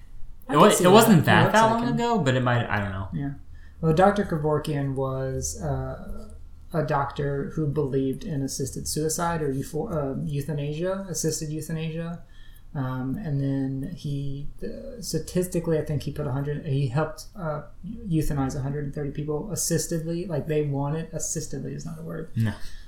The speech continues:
Speaker 1: Uh, he assisted in their euthanasia. Um, one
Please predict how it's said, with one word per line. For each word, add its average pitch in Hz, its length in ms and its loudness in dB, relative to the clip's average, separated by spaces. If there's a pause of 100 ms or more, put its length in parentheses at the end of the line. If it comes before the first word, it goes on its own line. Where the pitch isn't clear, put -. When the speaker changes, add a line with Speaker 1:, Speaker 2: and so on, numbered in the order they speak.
(100)
Speaker 1:
Uh, 135 220 0
he 143 160 2
assisted 170 500 2
in 139 140 0
their 135 140 0
euthanasia. 135 1040 -4
Um, 139 540 -4 (100)
one 151 640 0